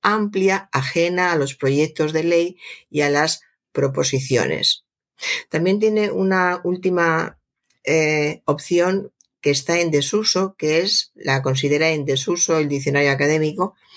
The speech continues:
implorar, implor-, pl-, <laughs> perdón, implorar el auxilio de alguien o recurrir a él solicitando su ap-, amparo y protección. Por ejemplo, interpela a Dios por nosotros.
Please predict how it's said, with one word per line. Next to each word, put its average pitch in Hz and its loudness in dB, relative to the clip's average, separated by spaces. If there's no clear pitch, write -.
implorar, 175 0
implor-, 147 0
pl-, 135 0
<laughs> 151 0
perdón, 143 0
implorar 147 0
el 156 2
auxilio 185 2
de 170 2
alguien 196 -2
o 147 2
recurrir 143 0
a 170 -2
él 196 0
solicitando 156 0
su 143 2
ap-, 131 0
amparo 160 0
y 165 0
protección. 120 -2
Por 135 -2
ejemplo, 143 0
interpela 143 0
a 131 0
Dios 135 2
por 127 -2
nosotros. - -2